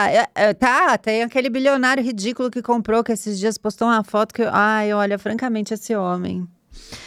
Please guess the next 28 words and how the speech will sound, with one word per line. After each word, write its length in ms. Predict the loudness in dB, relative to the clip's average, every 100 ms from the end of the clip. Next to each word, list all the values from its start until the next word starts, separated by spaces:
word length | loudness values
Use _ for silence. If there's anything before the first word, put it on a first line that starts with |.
| -20 -20 -2
Mas 240 | 2 2 2
a 60 |
gente 280 | 2 0 0
tá 140 | 2 4
lá, 460 | 4 4 2 -2
vamos 220 | -2 0 0
tentar 300 | 2 2 2
chutar 340 | 0 2 4
ele. 340 | 6 6 4 4
Se 120 | 2
a 40 |
gente 240 | 2 0 0
se 140 | 0
juntar 360 | 2 4 4 2
e 40 |
cada 260 | 2 4 4
um 80 | 6
der 140 | 6
um 140 | 6 4
real, 420 | 6 6 6 4
a 80 | 4
gente 240 | 0 -2
não 100 | 0
fica 220 | 0 2
mais 180 | 0 2
rico 220 | 0 0
que 100 | 2
ele? 500 | 4 6 4 2 -2